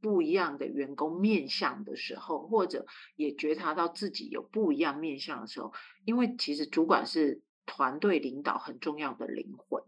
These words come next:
你运用什么样的一个方式来领导，其实就会把团队带往什么样的模式。那有了这个工具的发现，我们会怎么样来做一个应用呢？在你，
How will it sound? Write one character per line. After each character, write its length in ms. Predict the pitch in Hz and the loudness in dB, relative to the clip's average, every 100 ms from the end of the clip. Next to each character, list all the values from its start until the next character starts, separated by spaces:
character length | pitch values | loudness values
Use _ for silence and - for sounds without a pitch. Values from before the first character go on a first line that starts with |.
| _ | _
你 140 | 151 | -4
运 140 | 156 202 | 2 4
用 220 | 208 175 | 4 2
什 180 | - - | -4 -6
么 160 | 107 | -6
样 300 | 135 170 156 | -6 -4 -4
的 80 | 123 | -6
一 100 | 117 | -4
个 120 | 131 | -4
方 340 | 156 190 180 196 | -4 -2 -2 -2
式 240 | 196 190 | 2 2
来 200 | 123 113 | 2 0
领 180 | 127 139 | -2 -4
导， 180 | 143 - | -4 -4
其 140 | 151 | -4
实 180 | 143 147 - - - | -4 -4 -4 -12 -2
就 140 | 202 | 0
会 180 | 196 185 | 2 2
把 160 | - - | 0 -4
团 260 | - 127 | -6 -12
队 140 | 139 151 | -6 -6
带 240 | - 165 | 0 -2
往 200 | 98 87 | 0 -4
什 200 | 107 - | -4 -6
么 60 | 117 | -6
样 240 | 107 139 127 | -6 -8 -6
的 80 | 113 | -8
模 220 | - - | -8 -8
式。 200 | - 156 | -2 4
那 200 | 185 214 - - - | 6 6 2 -10 4
有 200 | 175 147 | 8 10
了 220 | 156 156 - - | 10 6 -2 2
这 120 | 277 | 6
个 100 | 220 | 8
工 260 | 190 190 | 6 6
具 160 | 196 180 | 6 4
的 100 | 127 | 4
发 340 | - - 135 151 | -6 0 0 0
现， 300 | - 170 156 - _ | -2 -2 -4 -16 _
我 100 | 156 | -2
们 160 | 147 165 | 0 2
会 240 | 269 226 | 6 6
怎 220 | - 123 | 4 -2
么 160 | 107 113 | -2 -6
样 260 | 165 160 | -4 -4
来 240 | 131 104 123 | -2 -4 -6
做 340 | - 175 135 | -6 0 0
一 80 | 120 | -2
个 180 | 123 - - | -6 -8 -4
应 240 | 175 139 | -6 -2
用 200 | 151 127 | -2 -2
呢？ 140 | 123 156 | -6 -2
在 160 | 190 | -2
你， 200 | 147 120 | -2 -6